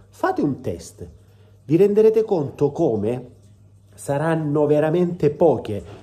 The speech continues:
le persone: "Dai, che bello, raccontami!", e che magari vi dicono la vostra.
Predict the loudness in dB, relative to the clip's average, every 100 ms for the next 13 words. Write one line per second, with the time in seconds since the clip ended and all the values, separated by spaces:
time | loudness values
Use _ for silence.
0 | -10 -6 -6 -4 -4 -4 -2 -2 0 0
1 | 2 2 6 4 4 2 0 -2 0 2
2 | 2 2 -4 -6 -6 -10 -18 _ -20 -20
3 | _ -2 0 2 4 4 2 0 0 0
4 | 0 0 -2 -4 -10 -18